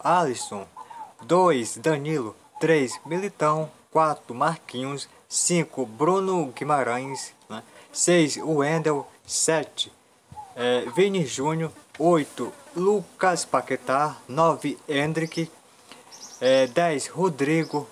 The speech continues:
Onze, Rafinha. Doze, Bento. Treze, Ian Couto. Quatorze, Gabriel Magalhães. Quinze, João Gomes, né? Dezesseis, é, Guilherme Arana, né?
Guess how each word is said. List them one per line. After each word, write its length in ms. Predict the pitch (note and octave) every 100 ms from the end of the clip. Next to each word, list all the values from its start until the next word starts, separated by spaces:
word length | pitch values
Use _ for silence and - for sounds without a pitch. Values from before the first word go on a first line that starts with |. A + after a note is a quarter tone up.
| - D3
Onze, 480 | E3 E3 C3 A#2+ G#2+ A2+
Rafinha. 680 | E3+ E3+ - D3 D3+ D3+ - _ _ - - - - _
Doze, 500 | E3 F#3 D#3+ B2+ A2 -
Bento. 580 | A2 C#3 D3 D3+ - C#3+ - _
Treze, 540 | - E3+ E3 C3+ B2+ - -
Ian 260 | D#3+ F#3
Couto. 600 | F3 - D3 D#3 D#3 D3+ - _ -
Quatorze, 560 | D#3+ - - D3+ B2 B2+
Gabriel 600 | E3 E3+ F3+ D3 C3+ B2+
Magalhães. 880 | A2+ C#3 D#3+ E3+ D#3 D3+ D3+ C#3 - - _ _
Quinze, 460 | - F#3+ D#3+ - A#2 B2+
João 280 | C#3+ G3
Gomes, 640 | E3+ D3+ D#3 D#3+ D3+ - - - -
né? 120 | A#2+ - _ _ _ - - _
Dezesseis, 840 | F3+ G3+ F3+ C3 - F3 D3+ A#2+ - - - - _ _ -
é, 160 | B2+
Guilherme 600 | B2 D3+ D3 B2+ A#2 A#2+
Arana, 640 | A#2 D3 C#3 C3+ D3 D3+ B2+ -
né? 140 | A#2